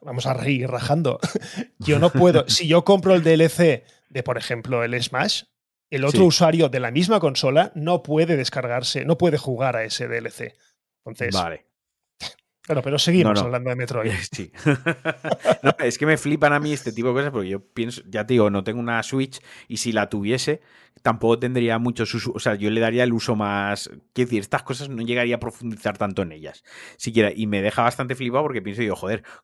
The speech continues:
Speaker 2: si te descargas algo en la consola y tienes la cuenta cruzada con tu colega, el D L C te deja utilizarlo, es normal. Quiero decir, si se, a ver, que yo entiendo que no es para que tengas siete cuentas dentro de la Switch y como es una consola que se juega noventa por ciento portátil, sí que invita más a decirle a,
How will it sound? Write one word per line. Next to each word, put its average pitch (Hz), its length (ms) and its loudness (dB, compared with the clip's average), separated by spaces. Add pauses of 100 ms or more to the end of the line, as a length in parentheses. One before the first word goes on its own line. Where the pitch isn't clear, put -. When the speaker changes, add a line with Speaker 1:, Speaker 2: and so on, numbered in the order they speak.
(540)
Speaker 2:
si - 200 -10
te 107 80 -4
descargas 120 420 -2
algo 123 160 0
en 120 60 -4
la 117 100 -2
consola 107 580 -4
y 95 60 -8
tienes 104 200 -6
la 107 100 0
cuenta 107 300 -4
cruzada 107 320 -4
con 101 140 -8
tu 101 100 -10
colega, 101 260 -4
el 101 220 -8
D 101 80 -2
L 104 120 -2
C 107 120 -6
te 110 100 -8
deja 113 180 -4
utilizarlo, 117 600 -8
es 101 60 -6
normal. 120 400 -2 (240)
Quiero 120 140 0
decir, 110 300 -2
si - 0 -
se, 98 260 -10 (560)
a 101 80 0
ver, 120 140 4
que 110 100 -4
yo 104 80 2
entiendo 117 280 -2
que 123 80 -2
no 127 60 0
es 120 60 -2
para 98 200 -4
que 92 100 -6
tengas 104 240 -4
siete 113 240 -2
cuentas 110 340 -6
dentro 92 240 -8
de 104 60 -4
la 113 80 2
Switch 123 400 -4
y 110 100 -6
como 98 200 -6
es 101 60 -8
una 113 200 -4
consola 120 460 -2
que 92 80 -10
se 85 80 -16
juega 104 160 -10
noventa 95 320 -6
por 98 100 -4
ciento 101 200 -6
portátil, 101 460 -8
sí - 140 -16
que 107 80 -10
invita 98 340 -6
más 107 160 -6
a 113 60 -6
decirle 98 320 -8
a, 95 100 -8